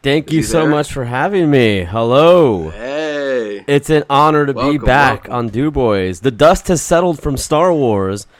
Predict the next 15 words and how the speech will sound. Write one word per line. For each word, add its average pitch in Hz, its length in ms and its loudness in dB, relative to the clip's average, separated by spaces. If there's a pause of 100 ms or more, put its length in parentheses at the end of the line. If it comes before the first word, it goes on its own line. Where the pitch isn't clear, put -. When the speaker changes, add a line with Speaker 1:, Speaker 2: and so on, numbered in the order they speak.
(160)
Speaker 1:
and 127 180 -2
now 156 220 4
the 139 100 -4
s-, - 220 -8
you 131 100 -2
know, 110 180 0
the 101 100 -6
sand 147 340 -2
is 139 80 -4
clearing. 135 580 -2
We 113 100 -2
can 123 160 -4
finally 143 360 0
see 151 300 -4
Dune 123 540 0